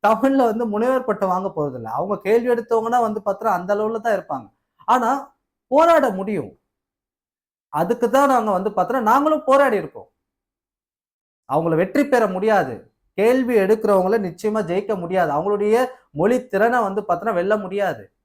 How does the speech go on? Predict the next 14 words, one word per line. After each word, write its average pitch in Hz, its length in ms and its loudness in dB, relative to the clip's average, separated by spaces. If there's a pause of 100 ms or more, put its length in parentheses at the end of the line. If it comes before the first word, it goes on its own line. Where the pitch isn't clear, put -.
(220)
அது 156 200 0
உறுதி. 185 320 0 (260)
ஆனால் 170 440 4 (480)
போராட 170 400 2
முடியும், 127 360 -10 (360)
நம்மளாலேயே 240 580 4
வந்து 214 180 0
பார்த்தீங்கன்னா 190 400 -2
வந்து 240 140 -6 (100)
ஈடு 240 260 -4
கொடுத்து 202 300 -6 (120)
போராட்டம் 233 520 2
பண்ண 185 180 -8
முடியும். 143 360 -12